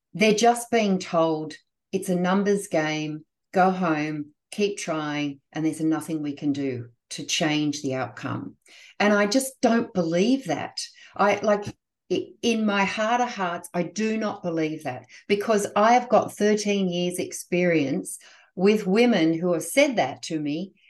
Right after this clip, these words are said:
and then they go on to have, successfully have not one, two, sometimes three or four kids with no help, no I V F, no assistance other than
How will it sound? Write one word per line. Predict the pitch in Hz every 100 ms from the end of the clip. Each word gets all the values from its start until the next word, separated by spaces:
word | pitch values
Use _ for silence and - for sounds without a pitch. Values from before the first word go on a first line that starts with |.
| -
and | 185
then | 185 180
they | 175
go | 175 180
on | 170 165 165
to | 160 151
have, | 156 151 147 - _ _ _
successfully | 180 - 170 165 156 151
have | 151 143 - _
not | 180 196 -
one, | 147 147 156 156 -
two, | - 170 165 175
sometimes | 175 170 165 156 -
three | 156 165
or | 156
four | - 151
kids | - 151 - - - - _ _ - _ -
with | 185 185
no | 185 190 208
help, | 196 165 151 - _ _ _
no | 165 180 202
I | 180 170
V | 156 147
F, | 143 - _ _
no | 160 170 190
assistance | 180 - 151 - 156 147 139 _ _ _
other | 185 190 202 165
than | 151 139 147 160